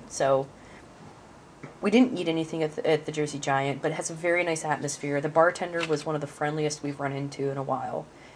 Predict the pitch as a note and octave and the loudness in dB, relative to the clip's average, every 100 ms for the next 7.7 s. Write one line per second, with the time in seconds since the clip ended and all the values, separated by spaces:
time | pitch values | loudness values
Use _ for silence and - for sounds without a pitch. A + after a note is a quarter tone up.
0 | - F#3 F#3+ A#3+ A#3 A#3 G#3+ F#3+ F#3 F#3 | 2 8 8 8 6 6 6 4 2 -2
1 | E3+ - E3+ D3+ D3+ D#3 C#3 C#3 C#3 D#3+ | -4 -6 -4 0 2 2 0 -2 -4 -8
2 | E3 - E3 D3+ D3 C#3+ - - E3+ D#3+ | -4 2 4 4 2 -4 -14 -20 -2 8
3 | F#3+ F#3 F3 E3+ E3+ E3 D#3 D#3 D3+ C#3+ | 10 10 8 2 2 4 4 2 0 2
4 | C#3+ C#3+ - - - - - - - C#3+ | 0 -2 -8 -20 -20 -20 -20 -20 -12 2
5 | F#3+ F3+ E3 D#3 D#3 C#3+ C#3 D#3+ D3 E3 | 6 8 6 4 2 2 2 -2 -2 -2
6 | D#3+ D#3 D3 D3 D3 C#3 - C#3+ C#3 C#3 | 0 0 0 0 -2 -2 -2 -2 2 2
7 | C#3 D#3 G3+ G3+ B3+ A3+ F3+ | 2 2 -2 4 4 4 2